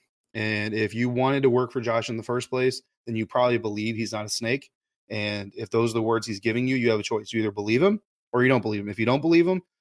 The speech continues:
then you're gonna welcome in, uh, Jim Schwartz as a new head coach of the Indianapolis Colts, and you're gonna work your tail off for him. Or if you do believe him,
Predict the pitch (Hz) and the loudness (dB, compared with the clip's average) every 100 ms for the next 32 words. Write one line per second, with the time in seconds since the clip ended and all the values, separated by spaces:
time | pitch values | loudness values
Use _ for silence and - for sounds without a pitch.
0 | _ 120 117 120 120 110 127 131 127 131 | _ -2 0 2 2 4 4 4 2 2
1 | 127 123 _ _ - 117 117 110 120 - | 0 -2 _ _ 0 4 4 4 2 4
2 | 127 127 120 113 117 120 107 156 - 117 | 2 2 0 0 0 0 0 -2 -2 -4
3 | 113 113 113 - 131 131 113 113 104 117 | -4 -4 -6 -2 0 0 -2 -8 -4 -6
4 | 113 110 123 117 120 120 120 123 117 _ | -6 -6 -2 0 0 0 -4 -6 -6 _
5 | _ _ 113 113 110 107 107 123 131 131 | _ _ -2 2 2 0 0 0 2 2
6 | 127 131 123 | 2 0 -2